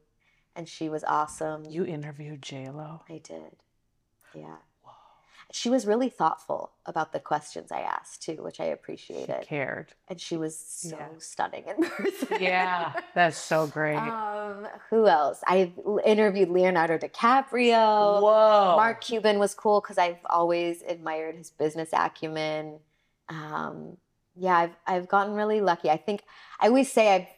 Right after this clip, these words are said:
Speaker 1: I've been able to ask questions to some of the most creative and successful people in the world. So I better have, like, a vault of good information
Speaker 2: Yeah.
Speaker 1: to share.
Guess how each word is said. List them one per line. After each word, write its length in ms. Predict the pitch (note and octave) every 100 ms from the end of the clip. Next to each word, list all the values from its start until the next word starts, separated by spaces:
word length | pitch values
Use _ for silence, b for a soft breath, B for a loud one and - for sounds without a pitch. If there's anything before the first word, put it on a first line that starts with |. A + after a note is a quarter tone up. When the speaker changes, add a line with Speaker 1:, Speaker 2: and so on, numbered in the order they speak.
| _ -
Speaker 1:
I've 180 | F#3+ E3
been 120 | G3
able 260 | G3+ G#3+ A3+
to 160 | A3+ -
ask 340 | F3+ F#3+ - -
questions 800 | A3+ G#3+ - F3+ E3 E3 E3 - -
to 160 | F3
some 240 | E3+ F#3 F3
of 60 |
the 60 | F3
most 260 | F3+ F3 -
creative 380 | - F3+ F#3 F3+
and 140 | D#3+
successful 500 | D#3+ - E3 - E3+
people 320 | - F3+ D#3+
in 80 | D#3
the 80 | D3+
world. 300 | D#3 D3+ D3
So 120 | D#3
I 120 | D3+
better 260 | D3+ F3 F#3+
have, 220 | F3+ E3+
like, 120 | D3+
a 100 | D#3
vault 340 | D#3+ G3 F#3 F3+
of 160 | F3
good 160 | D#3+ F#3
information 400 | F#3 D#3+ E3 D#3+
Speaker 2:
Yeah. 240 | D#3 D#3 C#3
Speaker 1:
to 100 | D3+
share. 400 | - E3 D3+